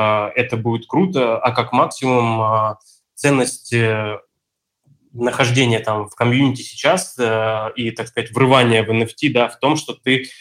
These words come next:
начинаешь все понимать. Там ты уделяешь два часа в день, э, грубо говоря, но ты понимаешь тренды, понимаешь развитие рынка,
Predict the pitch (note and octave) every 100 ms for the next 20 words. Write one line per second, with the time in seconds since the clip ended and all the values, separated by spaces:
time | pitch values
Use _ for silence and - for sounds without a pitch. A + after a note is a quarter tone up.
0 | - - A#2 A#2+ C#3+ - - A2 A#2 A#2+
1 | A2+ G2 - _ A#2+ G#2+ - B2+ B2+ C3
2 | B2 G#2+ B2 B2 - A#2+ A2+ C#3 F#3+ E3
3 | B2+ A2 A#2+ A#2 A2+ A#2 A#2 A2+ - -
4 | - - B2 B2 D3 C#3 C3 B2+ B2+ C3
5 | C3 B2+ A2+ - B2+ D3+ C3+ B2+ B2+ A#2+
6 | A#2+ B2+ B2 A#2 B2 A#2 A2+ C3 D3+ C3+
7 | B2 B2+ B2+ A#2+ A2+